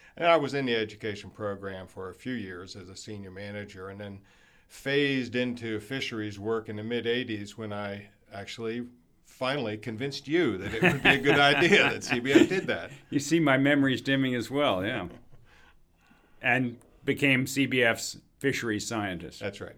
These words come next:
Speaker 1: So.
Speaker 2: So let's talk a little bit about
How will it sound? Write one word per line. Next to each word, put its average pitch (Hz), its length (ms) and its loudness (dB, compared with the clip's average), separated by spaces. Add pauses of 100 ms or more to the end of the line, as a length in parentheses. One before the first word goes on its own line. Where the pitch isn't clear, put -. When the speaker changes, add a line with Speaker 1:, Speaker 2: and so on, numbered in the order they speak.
(440)
Speaker 1:
So. - 140 -12 (500)
Speaker 2:
So 135 460 4
let's 220 300 2
talk 202 280 2
a 180 60 0
little 160 240 4
bit 143 220 2
about 131 500 2